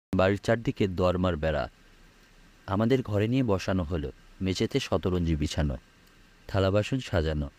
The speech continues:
আমরা সঙ্গে সঙ্গে খেতে বসে গেলাম। খাবারের আয়োজন অল্প হলেও ভালো, সবজি, ছোট মাছের তরকারি, ডাল এবং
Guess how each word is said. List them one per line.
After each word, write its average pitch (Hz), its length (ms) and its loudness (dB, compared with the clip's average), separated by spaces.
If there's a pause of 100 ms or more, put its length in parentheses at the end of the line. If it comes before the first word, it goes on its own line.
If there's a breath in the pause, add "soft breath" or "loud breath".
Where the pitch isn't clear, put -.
(640)
আমরা 117 260 2
সঙ্গে 113 340 2
সঙ্গে 135 300 0
খেতে 92 280 -2
বসে 82 260 -2
গেলাম। 67 280 -2 (800)
খাবারের 107 440 2
আয়োজন 113 320 -2
অল্প 95 320 -2
হলেও 120 360 2
ভালো, 82 360 -2 (560)
সবজি, 92 580 -2 (800)
ছোট - 180 2
মাছের 98 380 2
তরকারি, 87 500 0 (280)
ডাল 87 360 0 (200)
এবং 95 260 -2